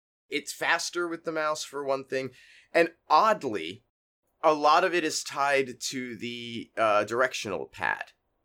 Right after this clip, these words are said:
and not the thumbstick once you go into the zoom view on the body.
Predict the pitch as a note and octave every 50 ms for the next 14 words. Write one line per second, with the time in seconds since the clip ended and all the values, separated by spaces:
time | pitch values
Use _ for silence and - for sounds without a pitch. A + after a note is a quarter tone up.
0 | _ _ _ - A2+ A2+ A2+ A#2 A#2+ A#2+ A#2 - - A2+ - _ - B2+ B2 A#2
1 | A2 - - - F#2+ - - _ G2 G2+ F#2+ - - G#2+ G#2 F#2 A2+ A2 A2 G#2+
2 | A2 G#2 - - A2+ G2 G2 F2 E2+ G2+ A2+ A2+ A2 G#2+ F#2+ - F#2 G2+ F#2+ F#2
3 | F2 F2 E2+ D#2+ D#2+ - G2 F#2 F#2 F2 - B1 G#1 _